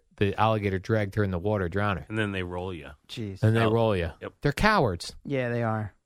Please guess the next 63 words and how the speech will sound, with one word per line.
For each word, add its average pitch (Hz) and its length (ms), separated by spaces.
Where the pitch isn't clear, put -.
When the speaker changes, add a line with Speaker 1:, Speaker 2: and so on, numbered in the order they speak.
Speaker 1:
They 143 120
bring 165 300
you 165 160
into 131 160
Speaker 3:
Bullies, 127 140
Speaker 1:
their 185 180
Speaker 3:
cowards. 151 140
Speaker 1:
environment. 110 440
Speaker 3:
Yeah, 120 160
exactly. 120 460
Speaker 1:
Fight 190 100
me 180 100
out 175 200
on 165 100
the 160 60
land. 147 420
Speaker 3:
Yeah, 113 200
no. 113 340
Well, 113 160
that, 107 280
that 110 120
would 107 140
be 127 80
Speaker 2:
Well, 120 80
Speaker 3:
at 110 40
Speaker 2:
they 123 60
Speaker 3:
our 151 140
Speaker 2:
did. 147 160
Speaker 3:
adva-, - 20
that 127 200
would 135 100
be 147 100
our 151 140
Speaker 2:
They, 135 80
Speaker 3:
advantage. 110 520
Yeah. 120 100
Speaker 2:
well, 98 240
they, 90 180
they 87 80
got 98 240
her 80 100
on 69 120
the 71 100
land. 71 340
And 175 140
Speaker 1:
All 180 100
you 226 100
gotta 180 140
do, 139 120
Speaker 3:
Yeah, 185 100
Speaker 1:
by 190 60
Speaker 3:
but 190 60
Speaker 1:
the 196 120
Speaker 3:
it's 202 80
Speaker 1:
way, 196 40
Speaker 3:
a 170 40
quick, 208 400
you 185 100
know, 156 140
snatch 156 500
and 147 80
Speaker 2:
Oh, 110 100
yeah. 135 80